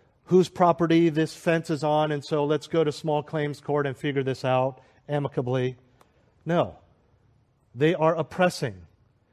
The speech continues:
They are violently dragging, maybe not physically, but in some way forcing these people, perhaps y-, enlisting the aid of Roman soldiers,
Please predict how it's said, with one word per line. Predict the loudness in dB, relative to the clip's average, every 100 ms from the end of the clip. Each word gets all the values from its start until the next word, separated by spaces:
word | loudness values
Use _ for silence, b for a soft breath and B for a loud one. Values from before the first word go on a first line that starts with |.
| _
They | -2 0
are | 2 0
violently | 0 2 4 4 2 -2 -2 -2 -2 -4 b -14
dragging, | -6 2 4 4 2 0 0
maybe | 0 0
not | 0 0 -2
physically, | 4 4 4 0 0
but | 2 0
in | 0 -2
some | -2 -2 0
way | 0 0
forcing | -2 -2 0 0 0 -2
these | -2 -4
people, | -2 -2 0 2 2 2 -6 b b b
perhaps | 0 2 0 -6
y-, | -8 -6
enlisting | -4 2 2 4 2 2
the | 4 2 B B
aid | 0 6 6 6
of | 2
Roman | 2 2 0
soldiers, | 0 2 2 4 2 2